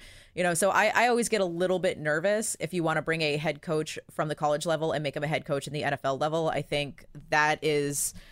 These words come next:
in that situation, I think it needs to be a little bit of working up the ladder. Like, if Lincoln Riley did wanna come to the N F L, like, I think he needs to come in as a coordinator first,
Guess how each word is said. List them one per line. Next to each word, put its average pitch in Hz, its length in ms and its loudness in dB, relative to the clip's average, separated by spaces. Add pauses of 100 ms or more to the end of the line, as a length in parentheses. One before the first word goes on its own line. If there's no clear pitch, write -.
(880)
in 233 160 4
that 180 220 4
situation, 185 420 0
I 170 40 2
think 160 140 -2
it 151 80 -2
needs 156 160 -2
to 170 80 -2
be 160 80 0
a 151 60 0
little 147 180 0
bit 147 240 2
of 139 200 -2
working 143 260 -4
up 131 100 -6
the 143 80 -2
ladder. 123 300 0
Like, 151 160 -2
if 165 140 -6
Lincoln 180 200 0
Riley 156 280 2
did 147 260 0
wanna 147 180 0
come 147 200 -2
to 156 60 -6
the 143 140 -4
N 139 100 -2
F - 120 -6
L, 127 200 2
like, 135 160 -2
I 127 60 0
think 151 200 -4
he 160 80 -2
needs 151 180 -4
to 175 100 -4
come 151 240 -2
in 139 300 0
as 135 520 0 (360)
a 165 60 -2
coordinator 147 560 0
first, - 760 -2